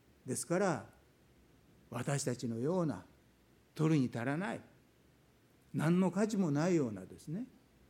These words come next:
そういうものの中にキリストは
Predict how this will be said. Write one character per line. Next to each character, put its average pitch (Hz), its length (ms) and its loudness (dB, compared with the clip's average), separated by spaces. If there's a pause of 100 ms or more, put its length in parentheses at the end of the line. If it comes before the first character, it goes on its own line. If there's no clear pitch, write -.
(160)
そ 170 220 6
う 202 60 12
い 202 60 10
う 190 60 8
も 202 140 4
の 220 120 0
の 220 120 -2
中 233 300 -2
に 135 260 2 (1080)
キ 151 120 0
リ 123 120 0
ス - 120 -6
ト 117 140 -8
は 202 240 -8